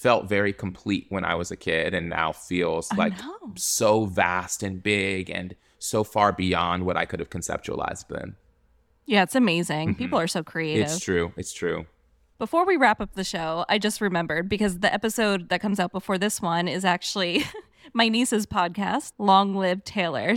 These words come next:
Speaker 2: They're gonna listen and be like, "Morgan, why did you say you don't listen to our podcast?" So I just wanna clarify, you guys, I do. They know I listen to it <laughs> every
Speaker 1: <laughs>
Speaker 2: week. So I was just like, "I need to make sure I mention that."
Speaker 1: Yeah, that's
Speaker 2: Yeah.
Speaker 1: important, and I'm glad that you caught yourself, because you would have, that, that would have been a post, a post-production edit that you would have needed to put in.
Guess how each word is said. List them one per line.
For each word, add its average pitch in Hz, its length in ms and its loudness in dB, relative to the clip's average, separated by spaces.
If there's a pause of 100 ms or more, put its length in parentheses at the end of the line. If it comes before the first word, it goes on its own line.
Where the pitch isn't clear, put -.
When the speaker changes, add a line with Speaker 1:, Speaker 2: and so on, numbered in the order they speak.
Speaker 2:
They're 240 200 2
gonna 233 160 2
listen 196 260 -2
and 180 60 -2
be 190 60 0
like, 180 140 0
"Morgan, 196 360 4
why 185 160 6
did 220 160 0
you 226 80 2
say 185 140 -2
you 185 100 0
don't 185 180 2
listen 202 200 -2
to 202 80 -2
our 175 160 2
podcast?" 180 460 0
So - 160 0
I 196 60 4
just 240 140 -2
wanna 311 160 0
clarify, 254 380 0
you 170 140 0
guys, 156 260 2 (100)
I 247 140 4
do. 214 440 2 (360)
They 294 120 4
know 247 200 6
I 226 120 6
listen 196 280 -2
to 240 100 -2
it 196 100 -2 (160)
<laughs> - 140 -6
every - 220 4
Speaker 1:
<laughs> - 120 -6
Speaker 2:
week. 294 140 -10 (960)
So - 140 2
I 302 40 4
was 359 80 2
just 392 120 2
like, 277 140 2
"I 240 80 4
need 403 140 -8
to 311 80 -4
make 208 160 -6
sure 247 120 4
I 185 60 4
mention 156 340 -6
that." 135 120 -4
Speaker 1:
Yeah, - 100 -8
that's 117 300 4
Speaker 2:
Yeah. - 60 6
Speaker 1:
important, 95 360 4
and 98 100 2
I'm 104 140 4
glad 113 180 8
that - 140 -4
you - 60 0
caught 98 260 8
yourself, 90 460 0
because 104 320 4
you 113 80 4
would 113 100 0
have, 117 240 2
that, 110 300 6
that 113 160 8
would 123 100 2
have 117 160 0
been 113 140 2
a 107 40 2
post, 104 460 0
a 98 140 6
post-production 104 760 2
edit 98 300 4
that 82 160 2
you 87 100 2
would 85 80 2
have 80 80 -2
needed 82 240 -4
to - 60 -12
put - 140 2
in. 90 100 -2